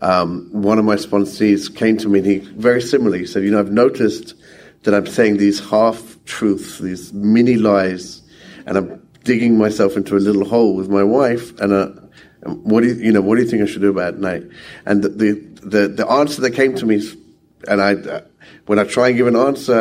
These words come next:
if I don't have an answer, I'll try and shut up, and if I do have an answer, I try and just be a channel for the answer. And the answer that came out to me was that the moment that you notice that,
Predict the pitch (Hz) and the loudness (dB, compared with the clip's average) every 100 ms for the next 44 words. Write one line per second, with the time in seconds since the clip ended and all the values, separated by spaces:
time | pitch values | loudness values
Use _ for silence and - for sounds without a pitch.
0 | - 107 107 107 110 127 117 110 110 110 | 0 -6 -2 0 2 2 2 0 0 0
1 | 101 95 - - 104 98 - 95 98 98 | -2 -4 -12 -2 -2 -2 -2 -2 -2 -4
2 | 95 98 117 120 104 104 101 98 - 101 | -2 0 2 2 2 0 0 -4 -2 -2
3 | 92 95 104 101 107 104 87 82 82 87 | -4 -4 -4 -2 -2 -2 -4 -8 -10 -8
4 | 87 80 - 87 - - - - - 110 | -6 -8 -14 -18 -20 -20 -20 -10 0 2
5 | 117 123 113 117 117 101 110 98 - - | 2 0 0 2 2 0 0 0 -2 -2
6 | 104 98 107 104 110 120 123 131 123 110 | -2 0 2 4 6 4 4 0 0 0
7 | 104 104 107 117 117 101 - 90 87 - | 2 2 2 2 0 -4 -2 -4 -4 -10